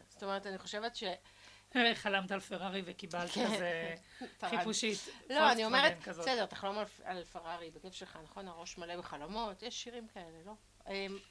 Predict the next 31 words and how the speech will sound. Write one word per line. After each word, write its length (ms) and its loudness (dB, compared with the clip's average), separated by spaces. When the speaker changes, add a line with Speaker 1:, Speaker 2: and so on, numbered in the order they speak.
Speaker 2:
כן. 240 -6
Speaker 1:
אני, 180 -4
אני 100 -4
חושבת 180 -10
שצריך 300 -8
לדייק 300 -4
את 80 -10
החלומות 500 -10
מהבחינה 380 -8
הזאת 320 -10
שצריך 540 -10
לחלום 540 -6
על 100 -12
דברים 380 -8
שיש 240 -12
לנו 160 -12
כוח 180 -6
להוציא 240 -10
אותם 160 -14
לפועל. 380 -12
אפשר 240 -4
לחלום 380 -2
בפנטזיות 680 -6
על 80 -6
מה 120 -8
שאתם 140 -14
רוצים. 460 -10
אני 200 -12
בדרך 320 -2
כלל 200 -2
חולמת, 500 -6